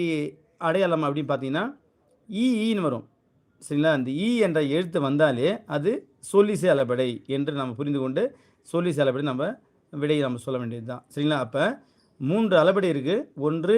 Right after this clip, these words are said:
இன்னிசை, செய்யுளிசை, சொல்லிசை. ஈ,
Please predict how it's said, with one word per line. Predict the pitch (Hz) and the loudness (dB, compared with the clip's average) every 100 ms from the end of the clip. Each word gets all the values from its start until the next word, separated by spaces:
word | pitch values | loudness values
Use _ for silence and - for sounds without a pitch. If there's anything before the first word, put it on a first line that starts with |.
| 247 - _ _ | 2 -2 _ _
இன்னிசை, | 156 170 185 135 196 240 302 _ - | -6 -2 -2 -2 -2 -2 -6 _ -6
செய்யுளிசை, | 160 170 165 196 240 302 _ - | -4 -2 -2 -2 -4 -6 _ -4
சொல்லிசை. | 160 156 143 127 113 - _ _ _ _ - | -2 0 -2 -4 -8 -12 _ _ _ _ -4
ஈ, | 170 | 0